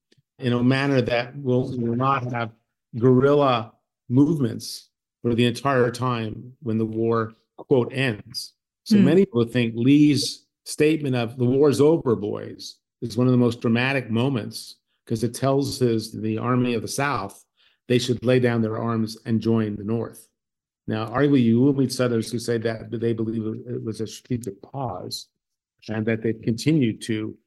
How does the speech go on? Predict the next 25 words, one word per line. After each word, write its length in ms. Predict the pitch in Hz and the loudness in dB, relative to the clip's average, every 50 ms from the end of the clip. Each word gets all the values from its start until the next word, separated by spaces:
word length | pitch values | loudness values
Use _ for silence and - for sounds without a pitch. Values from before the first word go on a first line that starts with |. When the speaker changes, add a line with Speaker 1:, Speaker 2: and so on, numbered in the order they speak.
| _ _ _ _ _ - | _ _ _ _ _ -2
Speaker 1:
not 320 | 117 120 120 123 123 - | 0 0 0 -2 -4 -4
recognize 880 | 120 127 131 131 143 131 110 113 107 101 101 101 104 104 104 - - - _ _ _ - | -4 -4 -2 -2 -2 -2 -2 -2 -4 -6 -6 -10 -12 -12 -14 -14 -16 -18 _ _ _ -14
the 600 | 98 95 110 110 107 104 107 107 110 110 117 - _ | -10 -6 -4 -2 -2 -2 -2 -4 -6 -10 -12 -14 _
Civil 420 | - - - 147 131 120 123 120 110 | -10 -4 0 0 0 2 0 0 2
War's 200 | 113 110 101 95 | 2 0 2 2
victory. 480 | 135 160 151 - - 117 110 110 113 | 0 0 0 0 -2 -2 -2 0 -2
And 280 | 110 107 104 101 - - | -2 -4 -6 -8 -10 -6
to 100 | - 120 | -2 0
this 200 | 113 123 113 98 | 0 0 0 0
day, 260 | 98 123 131 143 139 | 0 2 2 4 4
as 180 | 127 113 104 107 | 4 2 0 0
you 140 | 110 107 101 | -2 -4 -4
know, 420 | 107 104 104 104 104 104 98 101 - _ _ _ _ _ _ _ - | -4 -8 -8 -8 -10 -10 -12 -12 -14 _ _ _ _ _ _ _ -4
we 140 | 120 123 113 | 0 0 0
have 240 | 117 123 117 110 104 | 2 0 -2 -2 -4
disputes 520 | 107 - - - 147 156 151 143 143 - | -6 -8 -2 2 4 4 4 4 2 0
as 220 | 120 110 107 - - | -2 -4 -4 -4 -4
to 400 | 120 113 117 110 110 107 104 98 - _ _ _ _ - | -4 -2 -2 -2 -2 -2 -4 -6 -10 _ _ _ _ -2
what 160 | 123 131 135 | 2 2 4
is 140 | 127 120 - | 2 2 0
federal 320 | - 139 135 123 123 117 | 0 0 0 2 2 0
power 440 | 120 - 117 117 117 117 113 113 113 | -2 -2 -4 -2 -2 -2 -2 -4 -6
and 160 | 113 104 98 98 | -8 -8 -8 -6
state 300 | - - 139 147 143 - | -4 -2 -2 -2 -2 -6
power 380 | - - 90 90 95 113 - | -12 -12 -12 -12 -14 -16 -18